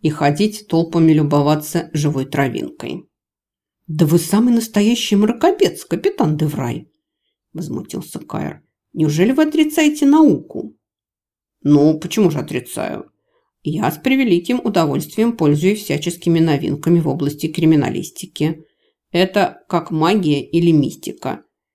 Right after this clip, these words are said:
Их хоть отрицай, хоть не отрицай, а они всё равно есть», пожал плечами сыщик. «С великим Улле ты знаком теперь лично.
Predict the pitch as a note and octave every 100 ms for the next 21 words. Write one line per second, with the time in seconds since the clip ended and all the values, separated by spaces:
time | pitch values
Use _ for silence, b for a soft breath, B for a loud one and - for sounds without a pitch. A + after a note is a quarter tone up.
0 | _ - A#3 - A3 - G3+ A3 G#3+ C#4
1 | C4+ G#3 G#3 G#3 G3 D3 D3 - D3+ D#3
2 | - - D3+ E3+ F3 D3+ D3+ E3 D3+ C#3
3 | B2 - - _ _ _ _ _ - E3+
4 | G3+ F3+ B3+ A#3 E3 E3+ E3 - D#3 -
5 | G#3+ - _ _ _ _ _ - G3+ G#3+
6 | C4 C4 A3 F#3+ E3+ D#3+ F#3+ - - F3
7 | E3+ A3+ A#3+ A#3+ A#3+ A#3 A#3+ A#3+ - D#3+
8 | D#3 D#3 - -